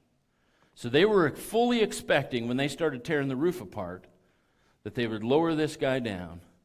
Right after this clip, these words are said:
that Jesus would heal him as-, of his paralysis, and he'd walk out the door.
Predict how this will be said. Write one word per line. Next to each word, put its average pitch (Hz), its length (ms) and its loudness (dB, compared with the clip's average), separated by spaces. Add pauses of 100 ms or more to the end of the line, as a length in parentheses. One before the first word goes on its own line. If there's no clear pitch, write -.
(680)
that 90 140 -14
Jesus 131 400 -4
would 104 140 -8
heal 147 340 -2
him 139 320 -6
as-, 120 160 -10 (180)
of 107 140 -8
his 117 180 -8
paralysis, 107 1080 -10 (1800)
and 90 100 -14
he'd 95 160 -10
walk 107 280 -6
out 98 200 -8
the 90 60 -16
door. 73 400 -16